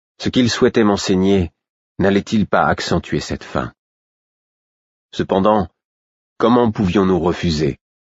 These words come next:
l'un ou l'autre ? J'avais appris une leçon la veille. Elle n'avait pas été agréable,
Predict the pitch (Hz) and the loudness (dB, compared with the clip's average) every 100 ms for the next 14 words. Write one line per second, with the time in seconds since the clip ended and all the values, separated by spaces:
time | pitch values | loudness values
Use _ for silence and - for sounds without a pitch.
0 | _ - 85 82 78 65 - - - _ | _ -4 0 0 0 -4 -10 -18 -20 _
1 | _ _ _ _ _ _ _ _ - 101 | _ _ _ _ _ _ _ _ -2 0
2 | 104 113 107 - 120 107 104 101 - 92 | 2 2 0 0 2 4 2 2 0 0
3 | 78 73 76 71 69 - _ _ _ _ | 0 0 0 0 -4 -10 _ _ _ _
4 | _ _ _ - 80 82 87 95 92 - | _ _ _ -4 -2 0 0 0 0 2
5 | 95 87 87 85 104 117 107 | 2 2 2 2 0 0 -4